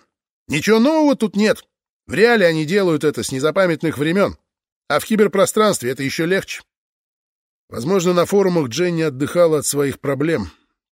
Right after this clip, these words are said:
Там она могла быть кем угодно", — сказал я. Ричи покачал головой, но недоверие на его лице уступило место недоумению. "Так, э, что мне искать?" — спросил Киран. "Ищи всех, кто подходит под ее параметры. Но если таких не окажется,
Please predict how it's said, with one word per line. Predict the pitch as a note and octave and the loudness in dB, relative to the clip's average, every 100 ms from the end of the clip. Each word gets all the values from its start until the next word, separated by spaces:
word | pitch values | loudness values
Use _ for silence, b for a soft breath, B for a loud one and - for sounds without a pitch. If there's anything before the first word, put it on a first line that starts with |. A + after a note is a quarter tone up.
| _ | _
Там | B2 D3 | -6 -4
она | C#3+ | -2
могла | C#3 C3 C#3+ | -2 -2 -2
быть | C3 - | -4 -6
кем | D3+ C3+ | -6 -4
угодно", — | C3 E3 G#2 - - | -4 -4 -6 -14 -18
сказал | - G2+ G2+ | -12 -8 -8
я. | F#2+ F2 _ _ _ _ _ _ - | -8 -12 _ _ _ _ _ _ -12
Ричи | B2 - | -8 -8
покачал | C#3+ B2 C#3 D#3 C3 | -6 -6 -2 0 0
головой, | C#3 C#3+ F3 C#3+ | -2 0 -2 -2
но | G#2 | -4
недоверие | G#2 B2 C3+ F3+ E3 | -8 -6 -4 -2 -2
на | C#3+ | -2
его | C3+ C3+ | -2 -4
лице | C3 - D#3+ | -4 -4 -4
уступило | C3+ - A2+ C#3+ B2+ | -4 -8 -6 -4 -4
место | B2+ A2+ B2 | -4 -6 -8
недоумению. | A#2 A#2 A2+ G#2 F2+ D#2 _ _ _ _ _ _ _ _ _ - | -8 -6 -6 -6 -8 -14 _ _ _ _ _ _ _ _ _ 0
"Так, | A3+ A3+ | 0 2
э, | C4 B3+ A3+ G#3+ | 4 4 4 2
что | - D#4 | 0 -2
мне | E4 D#4+ | 2 2
искать?" — | D#4+ - E3+ A2+ - | 0 0 0 -2 -10
спросил | - D3+ - D3 | -6 -4 -2 -4
Киран. | - B2+ F2 - _ _ _ _ _ _ _ _ _ | -4 -6 -6 -14 _ _ _ _ _ _ _ _ _
"Ищи | A2+ - F#3 | -8 -4 -2
всех, | F3 G#3 G#3+ - | -2 2 0 0
кто | G3+ | 0
подходит | F#3+ - G3 F#3+ - | 0 0 -2 -2 -4
под | D#3+ | -4
ее | F#3 F#3 | -2 0
параметры. | F#3 F#3 C#3 G#2 G2 - _ _ _ _ | 2 2 0 -4 -12 -18 _ _ _ _
Но | G2+ | -6
если | D3 F3+ D#3+ | -4 -2 -4
таких | D#3 D#3+ F3+ E3 | -6 -4 -4 -2
не | |
окажется, | D#3 C#3+ G#3 D3 G2+ | -2 0 -2 -2 -6